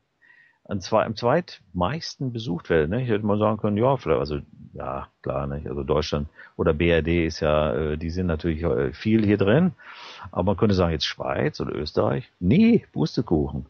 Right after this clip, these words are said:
<laughs> Es ist die U S A, ne? Ähm, zwar direkt aus Washington, ne? Also ist auch was. <clears throat> Naja, was ist zu machen? Wir müssen eben auch wissen, was wir hier über die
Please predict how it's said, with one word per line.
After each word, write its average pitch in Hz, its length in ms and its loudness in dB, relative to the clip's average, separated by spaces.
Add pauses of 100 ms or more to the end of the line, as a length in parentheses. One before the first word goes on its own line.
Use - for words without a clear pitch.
(120)
<laughs> - 1120 -2
Es 120 220 2
ist 160 340 -4
die 113 580 -2
U 180 260 -4 (100)
S - 640 -2 (400)
A, 160 480 0 (440)
ne? 131 280 -6 (600)
Ähm, 92 440 -2 (180)
zwar 104 240 2
direkt 101 460 -2
aus 95 360 -2 (120)
Washington, 98 840 -4 (340)
ne? 113 240 -8 (320)
Also 110 240 -2
ist 104 80 -6
auch 98 120 0
was. 82 280 -4 (140)
<clears throat> - 140 -20
Naja, 107 600 4
was 101 80 0
ist 104 120 -10
zu 98 60 -4
machen? 78 280 0 (880)
Wir 95 80 -6
müssen 101 140 2
eben 98 140 4
auch 101 180 4
wissen, 117 300 2 (540)
was 101 160 -2
wir 110 80 4
hier 101 240 4
über 98 380 4
die 90 340 0